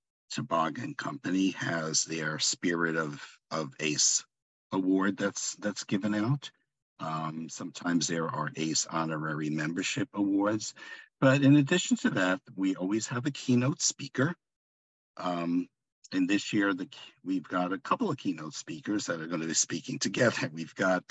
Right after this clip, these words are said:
um, I'm so thrilled, uh, Pete Owens and Eugene Norton from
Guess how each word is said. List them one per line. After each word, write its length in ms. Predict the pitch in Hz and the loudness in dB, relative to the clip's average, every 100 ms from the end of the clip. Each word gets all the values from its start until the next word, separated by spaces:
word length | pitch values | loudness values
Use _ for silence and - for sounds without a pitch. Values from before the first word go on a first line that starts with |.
| - | -8
um, 340 | 90 87 87 - | -4 0 0 -2
I'm 260 | 90 90 - _ _ _ - | 2 2 2 _ _ _ -12
so 260 | - 117 | -4 -4
thrilled, 380 | 117 - 104 98 _ _ | -4 -6 -4 -6 _ _
uh, 40 | _ - | _ -20
Pete 160 | 110 95 | -20 -20
Owens 560 | 92 92 95 101 - - | -20 -2 4 4 4 0
and 500 | 90 87 85 85 85 | 2 2 2 2 0
Eugene 800 | 76 90 87 82 95 92 90 87 | -2 0 2 2 2 4 4 2
Norton 480 | 87 85 87 92 87 | 0 -2 0 0 0
from 600 | - - 92 85 90 | -6 -6 -6 -2 -4